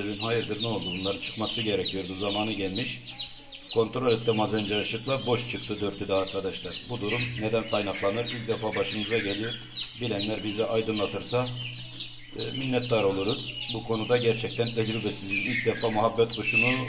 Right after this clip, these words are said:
yumurtlatıyoruz burada. E, bakalım ne olacak.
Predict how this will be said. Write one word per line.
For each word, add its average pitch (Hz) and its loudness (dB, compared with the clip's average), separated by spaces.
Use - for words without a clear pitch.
yumurtlatıyoruz 110 0
burada. 117 0
E, - -6
bakalım 107 0
ne 104 0
olacak. 92 0